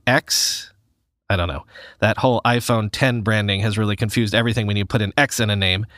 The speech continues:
But since I think this is the tenth season, I'm assuming it's the Roman numeral. So if you're on your way home looking to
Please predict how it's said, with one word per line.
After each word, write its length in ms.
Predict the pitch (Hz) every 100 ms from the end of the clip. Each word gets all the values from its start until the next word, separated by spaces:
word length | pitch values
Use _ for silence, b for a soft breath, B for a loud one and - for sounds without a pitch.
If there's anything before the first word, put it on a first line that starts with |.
| B B B B B -
But 160 | 165
since 280 | - 170 - -
I 120 | 143
think 220 | - 202
this 160 | 165 156
is 200 | 160 139
the 120 | 131
tenth 280 | - 135 -
season, 360 | 135 120 117
I'm 140 | 110 110
assuming 520 | - 135 120 113 -
it's 160 | 113 -
the 100 | 110
Roman 280 | 113 110 107
numeral. 360 | 117 98 90 B B B B B B B B B -
So 180 | 208
if 140 | 190 214
you're 160 | 254
on 160 | 226 226
your 140 | 208
way 240 | 196 190 190
home 540 | 185 185 196 196 165 -
looking 360 | 135 151 151 143
to 400 | 151 139 131